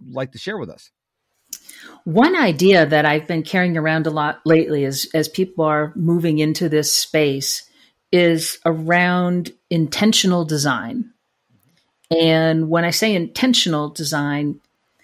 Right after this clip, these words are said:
Speaker 2: think about in the, uh, the entertainment space. We have a book, we have a play, we have a movie, we have a T V series potentially, and they could all be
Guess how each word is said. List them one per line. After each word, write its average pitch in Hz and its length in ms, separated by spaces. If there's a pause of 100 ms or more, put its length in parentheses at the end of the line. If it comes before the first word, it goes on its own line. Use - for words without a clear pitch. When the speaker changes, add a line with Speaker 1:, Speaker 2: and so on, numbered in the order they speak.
(160)
Speaker 2:
think 294 280
about 180 580
in 170 180
the, 160 320
uh, 160 180
the - 120
entertainment 165 720 (300)
space. - 720 (880)
We 160 100
have 147 140
a 135 60
book, 165 580 (220)
we 156 100
have 139 120
a 135 40
play, 202 640 (840)
we 147 100
have 135 100
a 131 40
movie, 220 600 (180)
we 165 100
have 156 140
a 139 60
T 180 200
V 185 160
series 131 400
potentially, 131 680
and 175 120
they 185 80
could 196 140
all 214 300
be 165 400